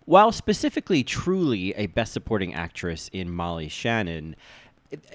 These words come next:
in some ways this is also kind of, a, and really a B S A's of Other People, because this is, this movie is packed with,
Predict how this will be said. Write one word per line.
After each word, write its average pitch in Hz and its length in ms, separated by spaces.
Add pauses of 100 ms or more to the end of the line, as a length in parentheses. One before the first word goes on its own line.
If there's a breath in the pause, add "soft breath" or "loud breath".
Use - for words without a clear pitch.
(100)
in 180 180
some 226 200
ways 202 200
this 190 120
is 185 120
also 156 540
kind 165 380
of, 143 120
a, 120 360 (120)
and 143 260 (320)
really 180 300
a 135 60
B 139 220
S 123 180
A's 104 360
of 107 420 (440 soft breath)
Other 117 200
People, 107 400
because 113 520 (400 soft breath)
this 139 380
is, 135 260 (440)
this 156 200
movie 190 240
is 117 240
packed - 760 (340 soft breath)
with, 104 340